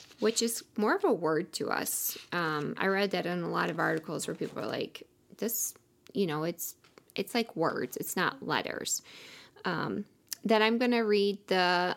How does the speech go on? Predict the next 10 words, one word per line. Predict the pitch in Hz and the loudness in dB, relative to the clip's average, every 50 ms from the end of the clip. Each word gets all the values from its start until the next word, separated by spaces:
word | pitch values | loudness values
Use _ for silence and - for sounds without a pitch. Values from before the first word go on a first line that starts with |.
| - - | -2 -2
acrostic | 202 202 - - 190 180 180 - - - - 185 - - _ - | -2 -2 0 2 2 2 4 2 0 -2 -2 -4 -4 -6 _ -4
poem, | - 196 170 175 185 196 233 285 359 349 - _ _ | 0 2 2 4 4 4 4 2 2 0 -4 _ _
which | - 196 - | -4 -2 -2
I | 190 175 180 | 0 0 2
always | 196 226 247 254 - | 2 2 2 2 2
wanna | 254 247 233 | 2 0 0
say | 233 - 208 185 | 0 0 0 0
acoustic, | 180 - - - - 170 180 196 - - - 127 - - _ - - - - | -2 -2 -6 -6 -4 -2 -2 -2 -4 -6 -8 -8 -10 -12 _ -16 -14 -8 -6
like | 185 170 - | -6 -6 -6
acoustic | 156 - - - 190 196 - - - 214 214 214 - - | -8 -10 -6 -4 -2 -2 -2 -4 -4 -4 -4 -6 -8 -14